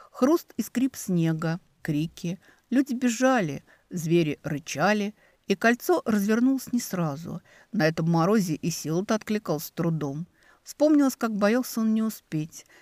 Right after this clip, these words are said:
и в то же время прикидывал, что придётся-таки запрягать обоз, везти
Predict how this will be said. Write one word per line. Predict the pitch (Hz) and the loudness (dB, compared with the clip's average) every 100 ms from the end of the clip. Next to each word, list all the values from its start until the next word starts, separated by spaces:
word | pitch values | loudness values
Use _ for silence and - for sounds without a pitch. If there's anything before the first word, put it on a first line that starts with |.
| _ - | _ -2
и | 165 | -2
в | - | 0
то | 165 | 0
же | 160 | 2
время | 160 202 208 | 2 2 0
прикидывал, | - 175 - 190 147 147 135 - | 0 -4 -4 -6 -4 -6 -8 -10
что | - 160 | -4 -4
придётся-таки | - 160 185 220 - - 151 - 147 - | -2 -2 0 -2 -6 -12 -14 -8 -8 -6
запрягать | 160 165 165 156 165 - | -6 -4 -4 -2 -2 0
обоз, | 170 165 135 - - - - _ | -2 -2 -8 -12 -18 -20 -20 _
везти | 190 240 - 180 | -2 -2 0 -4